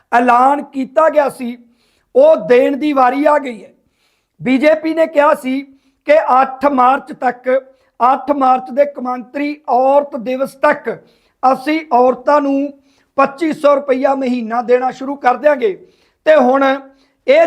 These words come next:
ਜਾਣਕਾਰੀ ਨਿਕਲ ਕੇ ਮੀਡੀਆ ਦੇ ਵਿੱਚ ਪ੍ਰਸਾਰਿਤ ਹੋ ਰਹੀ ਹੈ ਕਿ ਅੱਠ ਮਾਰਚ ਯਾਨੀ ਕੱਲ੍ਹ ਤੱਕ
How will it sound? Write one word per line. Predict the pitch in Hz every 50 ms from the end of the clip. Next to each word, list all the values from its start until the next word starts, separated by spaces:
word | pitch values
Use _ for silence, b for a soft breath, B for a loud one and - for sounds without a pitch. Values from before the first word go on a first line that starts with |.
| - 180
ਜਾਣਕਾਰੀ | 254 254 269 269 262 277 285 294 302 302 277
ਨਿਕਲ | 285 262 - - 294 285
ਕੇ | 285 - 294 277
ਮੀਡੀਆ | 262 254 285 302 320 330 330 330
ਦੇ | 320 311 302
ਵਿੱਚ | 294 294 339
ਪ੍ਰਸਾਰਿਤ | - - 262 233 - - 226 233 254 277 - -
ਹੋ | 285 262 262 262
ਰਹੀ | 262 269 262 254
ਹੈ | 240 247 254 247 - _ _ _ _ _ _ _ _ _ _ -
ਕਿ | 294 294 311 311 - 262 254
ਅੱਠ | 269 262 254 269
ਮਾਰਚ | 269 254 254 247 254 254 254 254 269
ਯਾਨੀ | 262 269 269 269 285 277
ਕੱਲ੍ਹ | 277 - 294 320 330 330
ਤੱਕ | 330 294 254 - - - 170